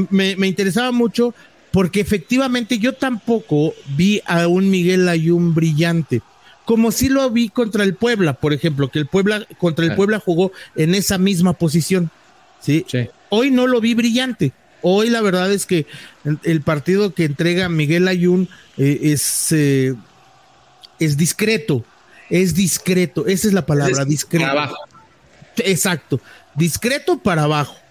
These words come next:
Speaker 1: ¿no? Pero, pero no me parece que haya sido malo del todo,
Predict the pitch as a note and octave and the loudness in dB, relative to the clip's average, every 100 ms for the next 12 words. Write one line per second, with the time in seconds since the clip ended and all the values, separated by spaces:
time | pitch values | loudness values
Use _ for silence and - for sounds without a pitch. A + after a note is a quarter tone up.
0 | _ _ - D3+ G#3 - G#3 G#3 G#3 F#3 | _ _ -2 0 0 0 2 2 2 0
1 | - - - _ - A3 G#3 A3 C#4 A#3+ | -4 -20 -20 _ -2 2 2 2 0 0
2 | G3 G#3 B3 A3+ A3+ A#3 - A3+ A3 F#3+ | -2 0 -2 -2 0 -2 0 0 2 2
3 | F#3+ A#3+ D4 C4 F#3 E3+ C#3+ D#3+ C#3 | 2 2 0 0 2 0 0 0 0